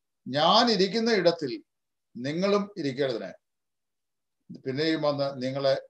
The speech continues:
എന്റെ അടുക്കൽ ചേർത്തുകൊള്ളു." തന്നോടൊപ്പം സിംഹാസനത്തിലെത്തി തന്നോടൊപ്പം തേജസ്സും പദവിയും നൽകി വിശുദ്ധന്മാരെ ആദരിക്കുന്ന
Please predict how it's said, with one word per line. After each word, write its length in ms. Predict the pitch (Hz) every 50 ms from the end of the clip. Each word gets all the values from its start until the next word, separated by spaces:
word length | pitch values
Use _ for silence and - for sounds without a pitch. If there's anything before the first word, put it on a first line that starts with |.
| - 127 123
എന്റെ 140 | 123 120 127
അടുക്കൽ 200 | 120 117 107 117
ചേർത്തുകൊള്ളു." 920 | 101 - 113 104 - - 90 87 _ _ _ _ _ _ _ - 120 123
തന്നോടൊപ്പം 640 | 131 151 151 151 156 156 156 156 160 160 160 165 - _ _ _ _ _ _ _ _ _ _ _
സിംഹാസനത്തിലെത്തി 1080 | - - 135 131 143 165 175 180 190 185 185 185 185 175 165 156 135 139 160 165 160 - _ _ _ _ _ _ _ _ _ _
തന്നോടൊപ്പം 840 | _ _ - 135 139 160 180 196 208 208 202 196 196 202 196 180 143 -
തേജസ്സും 560 | 170 185 208 226 220 226 220 - 214 202 180
പദവിയും 400 | 165 165 160 185 185 185 180 151
നൽകി 340 | 131 120 117 113 110 113 - _ _ _ _ _ _ _ _ _ _ _ _ -
വിശുദ്ധന്മാരെ 880 | 123 120 - 160 151 160 165 156 156 156 156 156 147 143 139 143 - - _ -
ആദരിക്കുന്ന 760 | 120 127 143 160 160 170 175 170 165 170 160 160 160 160 160